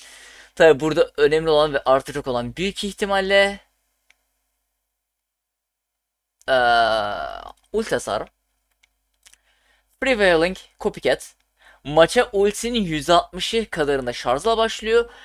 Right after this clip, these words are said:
ve ultinin gereken şarj miktarını yüzde altı düşürüyor. Bu da gayet kullanışlı olacak. Yani şu ana baktığımıza kadar Method Acting, Prevailing Copycat ve Ignition's Prank bayağı agresif boyutlarda kullanılacak gibi. Hatred Fickle daha çok pasifist oynayanlar için büyük ihtimalle gi-,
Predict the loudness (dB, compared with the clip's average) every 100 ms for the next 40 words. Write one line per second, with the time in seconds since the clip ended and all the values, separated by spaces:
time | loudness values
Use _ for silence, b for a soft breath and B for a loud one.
0 | B 6 6 6 -2 -4 -6 -6 -6 0
1 | 2 4 2 -2 -2 0 0 -2 -2 0
2 | 0 0 -6 0 2 2 0 -10 -10 -6
3 | -8 -8 -4 -2 2 2 2 -2 -10 -6
4 | -6 -8 -10 -10 -8 -10 -12 b b b
5 | b 4 4 4 0 2 4 4 4 -4
6 | -6 -4 -2 0 0 0 b b b b
7 | -6 -4 0 0 0 -6 -8 -16 -6 -4
8 | 0 0 0 -4 -8 -4 -4 -4 -6 -6
9 | -4 -4 -6 -4 -4 -6 -10 -4 -2 -2
10 | -2 2 6 6 6 0 0 -6 -10 -6
11 | -4 -4 -4 -6 -6 -6 -8 -10 -10 -10
12 | b b b b -6 -4 -8 -8 -2 2
13 | 6 6 2 -6 -6 -6 -8 -4 -2 0
14 | 0 0 -4 -6 -8 -6 -8 -6 -4 -4
15 | -6 -12